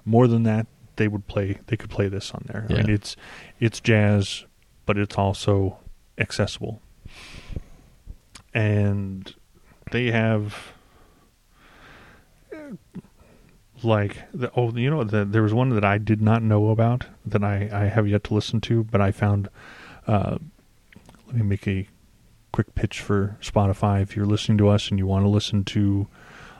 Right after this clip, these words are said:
Speaker 1: all the things we're talking about, I use Spotify during the show and, uh, for all the prep for this stuff, because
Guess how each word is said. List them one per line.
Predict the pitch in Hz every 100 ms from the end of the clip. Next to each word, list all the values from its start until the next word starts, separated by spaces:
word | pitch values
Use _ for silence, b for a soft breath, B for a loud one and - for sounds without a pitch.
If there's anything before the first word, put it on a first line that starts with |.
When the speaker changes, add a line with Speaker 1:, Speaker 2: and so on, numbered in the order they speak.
| -
Speaker 1:
all | 113
the | 101
things | 107 101
we're | 98
talking | 107 104 107
about, | 101 104 104 - B B B _ -
I |
use | 107 104 -
Spotify | - 107 107 - 104 104 101 101 _ -
during | 104 101
the | 98
show | 104 101 101
and, | 95 95 - _ _
uh, | 127
for | - -
all | 104
the | 104
prep | - 110 -
for | 117
this | 107 -
stuff, | 110 107 -
because | 98 101 95 -